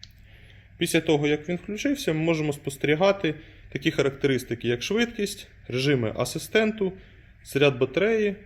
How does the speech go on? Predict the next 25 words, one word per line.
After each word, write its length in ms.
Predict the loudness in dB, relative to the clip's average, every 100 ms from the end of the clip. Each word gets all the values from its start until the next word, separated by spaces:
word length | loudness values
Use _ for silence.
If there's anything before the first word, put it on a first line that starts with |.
| -10
і 140 | -4 -4
одометр. 640 | 0 0 0 -2 -6 -10 -14 -18 -20 -20 -20 -8
Додатково 720 | 0 2 2 4 6 6 4
при 420 | 2 0 2 2 -2
одноразовому 640 | -4 0 0 4 4 4 2
натисканні 520 | -2 -4 -2 0 0
на 80 | -2
кнопку 320 | -4 -6 -6
включення 460 | -6 -6 -2 0 0
ми 160 | 0
міняємо 420 | 0 0 0 0 -2
режими 320 | -2 0 0
відображення 640 | -2 2 2 2 0 -2
дисплею. 480 | -4 -6 -6 -8 -8 -18 -20 -20 -20 -20 -20 -20 -20 -20 -20 -20 -20 -20 -20 -20 -20 -18 2
Це 160 | 4
ми 120 | 4
можемо 400 | 2 0 0 -4 -6 -16 -20 -20 -20 -2
подивитися: 600 | 2 4 2 0 -4 -4
тріп, 320 | -2 -2 -2 -12 -20 -2
це 120 | -2
дистанція 520 | 0 2 0 2 -2
з 60 | -2
моменту 380 | -2 -2 -4 -8
включення 500 | -8 -6 -6 -4 -4
екрану. 460 | -2 -4 -2 -6